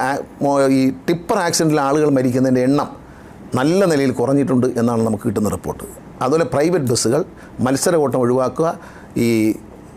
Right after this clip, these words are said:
സ്പീഡ് ഗവർണർ ഊരിയിടരുത്. പിടിച്ചാൽ വലിയ കർശനമായ നടപടിയായിരിക്കും, വലിയ ഫൈൻ അടിക്കും. അതുകൊണ്ട് ബസ് അതിൻ്റെ വേഗത നിയന്ത്രിക്കണം. ലോറികൾക്കും ഇത് ബാധകമാണ്.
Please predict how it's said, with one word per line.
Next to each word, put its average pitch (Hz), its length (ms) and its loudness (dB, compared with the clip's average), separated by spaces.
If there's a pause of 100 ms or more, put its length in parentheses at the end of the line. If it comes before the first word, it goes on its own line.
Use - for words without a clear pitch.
(800)
സ്പീഡ് 180 280 4
ഗവർണർ 151 260 4
ഊരിയിടരുത്. 131 480 2 (240)
പിടിച്ചാൽ 151 380 2
വലിയ 160 320 2
കർശനമായ 170 420 0
നടപടിയായിരിക്കും, 139 720 0
വലിയ 160 300 2
ഫൈൻ 143 220 2
അടിക്കും. 127 280 0 (480)
അതുകൊണ്ട് 139 460 2
ബസ് 131 260 2
അതിൻ്റെ 135 200 4
വേഗത 135 440 2
നിയന്ത്രിക്കണം. 131 540 2
ലോറികൾക്കും 175 640 2
ഇത് 143 100 2
ബാധകമാണ്. 113 440 0